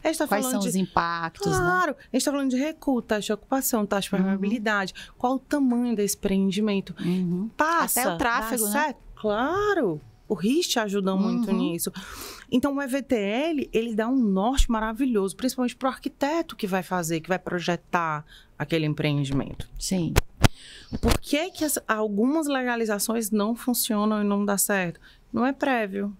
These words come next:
Speaker 2: Uhum.
Speaker 1: Então, assim, eu, eu peguei um terreno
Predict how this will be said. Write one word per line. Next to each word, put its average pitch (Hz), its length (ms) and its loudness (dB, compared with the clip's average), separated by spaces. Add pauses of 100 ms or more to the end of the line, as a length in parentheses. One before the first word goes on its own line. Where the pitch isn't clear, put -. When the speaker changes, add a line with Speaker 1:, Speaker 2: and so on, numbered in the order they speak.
(260)
Speaker 2:
Uhum. 196 520 2 (460)
Speaker 1:
Então, 240 120 0
assim, 247 100 0
eu, 208 140 -4
eu 202 80 0
peguei 196 220 -2
um 202 80 0
terreno 214 680 0